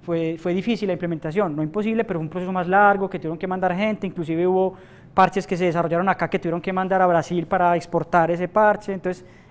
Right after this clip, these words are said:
es una implementación más compleja y más robusta. Eh, entonces,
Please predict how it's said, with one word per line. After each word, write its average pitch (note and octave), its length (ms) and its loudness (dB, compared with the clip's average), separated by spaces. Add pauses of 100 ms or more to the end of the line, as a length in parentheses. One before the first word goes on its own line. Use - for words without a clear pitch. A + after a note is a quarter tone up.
(100)
es F3+ 320 -4
una A3+ 100 0
implementación F#3+ 360 -2
más G3+ 140 0
compleja A3 340 0
y - 20 -4
más F#3+ 120 -2
robusta. F3+ 460 0 (3250)
Eh, G3 800 2 (1300)
entonces, G#3+ 340 0